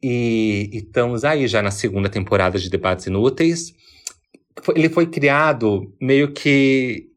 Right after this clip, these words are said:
na mesma vibe do Morri de Sunga Branca, que é sem pretensão de irritar. Se irri-, se irritar, se fizer sucesso, maravilha. Se flopar, a gente finge que nunca aconteceu. <laughs> Sabe aquela coisa?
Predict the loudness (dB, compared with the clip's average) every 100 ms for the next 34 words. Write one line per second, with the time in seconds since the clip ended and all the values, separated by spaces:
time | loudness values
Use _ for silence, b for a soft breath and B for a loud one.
0 | -8 -2 2 4 4 2 2 0 0 0
1 | 2 2 0 -2 0 2 4 2 0 -6
2 | 0 0 0 B B -8 -2 -2 0 0
3 | 0 -2 0 0 0 -2 -2 -4 -6 -10
4 | 0 0 0 -4 -10 B B -6 0 2
5 | 2 0 -2 -2 -6 -12 _ b b 0
6 | 2 2 2 0 -4 0 2 0 -4 -12
7 | -14 b b b -2 2 2 2 0 -2
8 | -6 b b -14 -6 -4 2 2 2 0
9 | -2 -4 -8 -6 -6 -2 -2 -2 -6 -2
10 | -2 -2 -2 0 -2 0 -2 2 0 0
11 | 0 0 2 4 4 4 4 2 4 4
12 | 4 2 -4